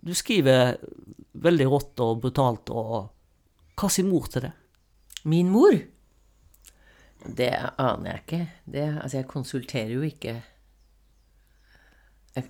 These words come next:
Speaker 2: jeg, jeg sn-, jeg har utradert mine foreldres stemmer i huet mitt for lenge, lenge siden.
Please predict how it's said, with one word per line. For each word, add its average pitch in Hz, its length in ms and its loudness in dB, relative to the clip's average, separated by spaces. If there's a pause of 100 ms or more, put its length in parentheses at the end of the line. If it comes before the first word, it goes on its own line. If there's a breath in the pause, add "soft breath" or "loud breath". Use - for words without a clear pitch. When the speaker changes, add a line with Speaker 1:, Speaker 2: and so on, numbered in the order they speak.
Speaker 2:
jeg, 139 140 -4
jeg 139 240 -2
sn-, - 260 0
jeg 139 200 2
har 151 240 2
utradert 131 840 -2 (100)
mine 135 280 -2
foreldres 131 420 2
stemmer 123 340 0
i 120 140 -4
huet 120 260 -4
mitt 104 200 -10
for 120 120 -10
lenge, 117 240 -6
lenge 113 200 -6
siden. 101 240 -10